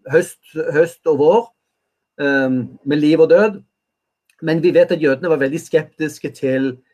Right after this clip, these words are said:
slike myter. Der er, der er ingen, ingen spor av, av, eh, hentinger fra, fra den,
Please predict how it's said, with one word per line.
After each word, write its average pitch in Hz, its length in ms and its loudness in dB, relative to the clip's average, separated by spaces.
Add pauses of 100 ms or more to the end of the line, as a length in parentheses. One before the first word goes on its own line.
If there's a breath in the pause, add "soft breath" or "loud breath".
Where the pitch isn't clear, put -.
(160)
slike 139 720 -2 (220)
myter. 123 440 -4 (320 soft breath)
Der 139 100 -4
er, 160 240 4
der 151 140 -2
er 165 160 0
ingen, 160 360 -2
ingen 156 280 0
spor 170 640 -2
av, 135 360 -4 (340)
av, 131 360 -4
eh, 131 240 -4 (240)
hentinger 151 640 0
fra, 143 480 -8 (380)
fra 135 100 -8
den, 139 420 -4